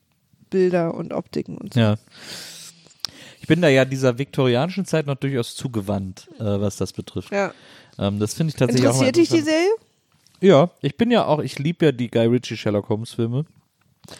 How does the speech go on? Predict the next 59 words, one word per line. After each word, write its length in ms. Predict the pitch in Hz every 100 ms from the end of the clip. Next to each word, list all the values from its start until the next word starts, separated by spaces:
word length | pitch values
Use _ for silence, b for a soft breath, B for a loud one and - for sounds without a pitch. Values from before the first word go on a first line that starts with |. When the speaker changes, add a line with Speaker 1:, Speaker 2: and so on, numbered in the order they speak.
| B B
Speaker 1:
Ja, 100 | 254
es 100 | 247
wird 100 | 285
auf 140 | 269 294
jeden 160 | 285
Fall 180 | 320 277
viel 200 | - 262
geprügelt, 560 | 233 - 262 269 269 233
man, 180 | 240
es 120 | 226 -
gibt 180 | 233
auch 120 | 214 -
Blut 340 | 220 247 247
und 120 | 240
so, 100 | 233
also 180 | 226 220
Speaker 2:
Ja, 300 | 170 208 214
Speaker 1:
da 20 | 226
Speaker 2:
ich 100 | 117
lieb 220 | 135 156
auch 100 | 123
Young 220 | 131 127 139
Sherlock 380 | - 131 -
Holmes 240 | 135 147 151
und 100 | 143
so, 200 | 139 135
also 200 | 117 120 120
die, 180 | 117
ich 180 | - -
find 280 | - 147 143
so 140 | 139
das 280 | 131 - 123 - -
Sherlock 360 | 143 135 -
Holmes 220 | 151 175 131
Universen 580 | 180 170 170 165 156
finde 180 | 151 151
ich 100 | -
immer 220 | 151 156
erstmal 260 | - 135 139
per 200 | - 131
se 140 | 120
interessant. 580 | 104 107 113 - 101 98 _
Speaker 1:
Ja. 240 | 220 208 202 b b b b b b b -
Speaker 2:
Ähm, 460 | 110 110 110 110 113
Speaker 1:
Ich 160 | 240 254
mag 200 | 269 320
auch 120 | 285
den 180 | 254 247
Twist 380 | - 269 - -
irgendwie 280 | 220 208 208
so, 140 | 202
dass 180 | 196 214
es 120 | 208
quasi 300 | 226 208 214
gar 160 | 190 196
nicht 160 | 214
um 100 | 220
ihn 220 | 185 214 247
geht. 300 | 277 320